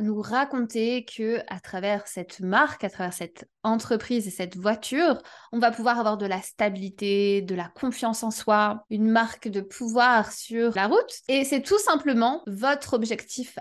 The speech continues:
à vous également en tant qu'entreprise, en tant qu'entrepreneuse, parce que tout bon marketeur sait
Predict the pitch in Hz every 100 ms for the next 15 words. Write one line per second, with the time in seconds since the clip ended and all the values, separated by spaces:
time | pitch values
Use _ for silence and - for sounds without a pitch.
0 | - 208 208 190 202 226 - 220 226 208
1 | 196 196 208 - 202 - 202 - - -
2 | - 226 220 214 196 - 196 214 190 185
3 | 208 208 - 220 220 190 226 339 226 220
4 | 208 - 226 208 214 - - 339 359 359
5 | - 202 208 247 254 - 208 196 208 233
6 | 247 - 226 226 202 233 226 - _ -
7 | - - 233 226